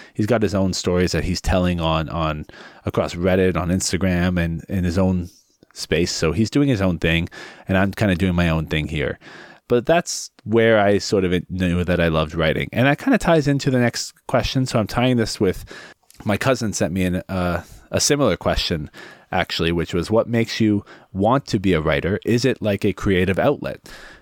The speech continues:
So he asked me this on Instagram. I guess that, yes. So that, in a way, writing does act as a, a sort of creative outlet, much like podcasting does. You know, writing, when, say you're writing a short story,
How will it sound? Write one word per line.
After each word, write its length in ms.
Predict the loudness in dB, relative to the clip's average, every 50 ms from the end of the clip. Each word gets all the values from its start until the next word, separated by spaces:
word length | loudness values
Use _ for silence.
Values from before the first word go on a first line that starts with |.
| _
So 100 | -6 -2
he 120 | 0 2 2
asked 180 | 2 0 0
me 100 | 0 0
this 160 | 0 0 0
on 120 | -2 -2 -2
Instagram. 520 | -2 -4 -4 -6 -6 -6 -6 -6 -8 -10 -14 -16 -20 -20 -20 -20 _ _ _ _ _
I 100 | -2 0
guess 380 | 2 2 2 0 0 -6 -8 -10 -12 -18 -20 -20 _ _ _ -18 -18 -18 -18 -20 -6 0
that, 240 | 2 2 2 0 -2 _ _ -2
yes. 440 | 0 0 0 0 -2 -6 -12 -12 -16 -20 -16 -8
So 220 | -2 0 2 2
that, 360 | 0 0 2 2 2 2 0 -4 _ _ _ _ _ _ _ _ _ _ _ -2
in 140 | 0 2
a 60 | 2 4
way, 360 | 4 4 2 2 0 0 -4 -4
writing 500 | 0 2 2 4 4 2 0 -2 -4 -6 -10 -14 -8 -2
does 520 | 2 2 4 4 2 0 -2 -6 -8 -10 -14 -20 -20 _ _ _ _ _ _ -2
act 260 | -2 -2 -2 -2 -6 -4
as 180 | -4 -2 0
a, 140 | -2 -2 0
a 140 | -2 -2 -2
sort 200 | 0 0 0 0
of 100 | 0 -2
creative 340 | -2 0 0 0 0 0 0
outlet, 360 | -2 -2 -2 -4 -4 -2 0
much 260 | 0 -2 -2 0 -2
like 160 | -2 -2 -2
podcasting 680 | -4 -4 -4 -4 -2 -2 -2 -2 -2 -4 -6 -6 -6
does. 300 | -6 -6 -6 -6 -8 -10 -14 -16 -18 -18 -18 -18 -18 -20 -20 -20 _ _
You 120 | 0 0
know, 60 | 2
writing, 540 | 2 2 4 2 2 2 0 -4 -4 -6 -10 -12 -18 -20 -20 -20 -16 _
when, 320 | -4 -2 0 0 0 -2 -4 -4 -4 -2
say 200 | 0 0 2 2
you're 100 | 2 2
writing 280 | 2 2 2 2 2
a 60 | 0 -2
short 260 | 0 0 0 0 -2
story, 440 | -2 0 2 2 4 4 2 0